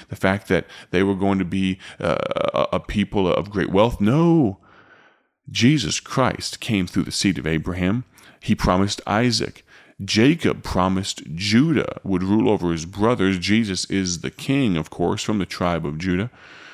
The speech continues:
Realize that, uh, the Jews were not to break the bones of the Passover lamb.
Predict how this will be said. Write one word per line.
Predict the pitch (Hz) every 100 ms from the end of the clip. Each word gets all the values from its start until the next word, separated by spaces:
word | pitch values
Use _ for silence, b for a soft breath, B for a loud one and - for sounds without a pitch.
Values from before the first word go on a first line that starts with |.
| B B
Realize | 104 147 117 87 131 104
that, | 95 85 - B B -
uh, | - 50 50
the | 92
Jews | 95 101 120 127 123 95
were | 95
not | 101 -
to | -
break | 80 92 98 117 -
the | -
bones | 78 95 117 127 90 82
of | 78
the |
Passover | 76 - 101 104 - 95 87
lamb. | 82 90 139 135 82